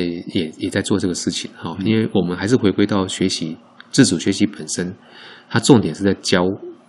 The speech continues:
Speaker 1: 或者是让他自己去学会如何自主学习。
Speaker 2: 嗯，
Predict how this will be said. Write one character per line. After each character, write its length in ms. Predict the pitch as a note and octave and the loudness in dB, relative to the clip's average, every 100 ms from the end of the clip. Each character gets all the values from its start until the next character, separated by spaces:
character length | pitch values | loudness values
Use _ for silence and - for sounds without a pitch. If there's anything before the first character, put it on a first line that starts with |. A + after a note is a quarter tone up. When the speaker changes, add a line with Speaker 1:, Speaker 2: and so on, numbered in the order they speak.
| _ | _
Speaker 1:
或 100 | - | 0
者 120 | G#2 D#2+ | 0 0
是 120 | G#2 | 0
让 200 | G2+ F#2 | 0 -2
他 260 | F#2+ F#2+ A2 _ _ | -4 -6 -8 _ _
自 160 | - G2+ | -6 -4
己 100 | F2 | 0
去 100 | G2+ | 0
学 280 | G2 - E2+ | 0 0 0
会 200 | G#2+ F2+ - - - | 0 0 -6 -20 -2
如 180 | F#2+ G2 | 0 0
何 120 | E2 | 0
自 180 | - F#2 | 0 0
主 100 | D#2 | 0
学 200 | - E2 | -6 -6
习。 220 | - - - - | -6 -8 -10 -4
Speaker 2:
嗯， 220 | A2 | -2